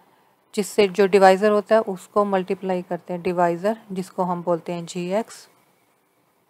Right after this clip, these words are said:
ठीक है। इसको multiply करते हैं हम quotient से, Quotient जिसको हम क्यूएक्स बोलते हैं, plus करते हैं remainder।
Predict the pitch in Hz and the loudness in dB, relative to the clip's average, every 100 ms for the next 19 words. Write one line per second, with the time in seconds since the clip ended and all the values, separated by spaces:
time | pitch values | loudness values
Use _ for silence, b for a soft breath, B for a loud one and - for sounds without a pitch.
0 | _ _ _ _ _ - 196 214 196 b | _ _ _ _ _ -16 -8 -8 -10 b
1 | b b 196 - 220 214 202 214 220 214 | b b -10 -2 0 4 2 0 0 2
2 | 220 220 190 - 196 196 190 190 - 180 | 2 0 -2 -2 -2 0 -2 -4 -2 -2
3 | 160 - 185 180 - 233 262 _ _ _ | -2 -6 -10 -10 -8 -8 -8 _ _ _
4 | _ _ _ _ _ _ _ _ _ _ | _ _ _ _ _ _ _ _ _ _
5 | _ _ _ _ _ _ _ _ _ _ | _ _ _ _ _ _ _ _ _ _
6 | _ _ _ _ - 185 - 214 208 185 | _ _ _ _ -2 0 0 -2 -4 -10
7 | - 185 180 - 190 190 - - 202 190 | -8 -10 -6 -2 0 0 -4 -4 -4 -2
8 | 214 247 - b b b b 202 233 - | -2 -2 -6 b b b b 4 4 4
9 | 202 180 196 214 233 _ 202 190 180 160 | -2 -2 -6 -6 -10 _ -6 -4 -6 -10
10 | 156 | -12